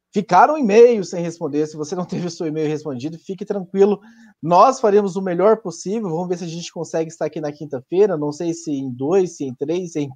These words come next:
quatro. Vamos ver o que a gente consegue fechar. Mas é aquela coisa, quando vocês fazem o papel de vocês, quando vocês lotam a gente de e-mail, o programa é sinal de programa extra. Então,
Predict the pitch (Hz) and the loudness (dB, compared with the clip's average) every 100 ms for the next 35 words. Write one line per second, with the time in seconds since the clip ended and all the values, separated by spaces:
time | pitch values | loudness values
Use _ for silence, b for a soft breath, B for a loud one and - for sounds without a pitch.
0 | _ 160 170 165 151 196 208 202 - 156 | _ 0 0 -4 -10 -12 -20 -20 -10 -6
1 | 170 170 156 156 160 151 151 151 147 139 | -6 -6 -8 -8 -8 -4 -2 -2 -6 -4
2 | 151 147 170 175 180 190 - 151 147 165 | 0 0 0 -2 -2 -4 0 0 0 -6
3 | 170 175 185 180 170 - _ _ _ _ | -6 -4 -2 -2 -4 -16 _ _ _ _
4 | _ _ _ _ _ _ _ _ - 240 | _ _ _ _ _ _ _ _ 0 4
5 | 240 302 226 233 220 175 196 175 160 151 | 6 4 6 4 4 4 2 2 -2 -2
6 | 202 226 208 202 196 185 202 170 208 233 | 4 4 4 0 -4 -4 -4 0 2 4
7 | 277 277 254 214 185 190 180 160 160 165 | 2 0 0 0 2 -2 -4 -6 -2 2
8 | 190 220 160 175 165 180 196 185 156 190 | 4 4 2 -4 -2 -2 -2 0 0 0
9 | 190 - - - 202 165 170 170 180 170 | -4 -16 -18 -16 -4 -2 -2 -4 -6 -4
10 | 180 156 139 135 - 127 131 135 143 | -4 -4 -4 -6 -8 -16 -8 -8 -8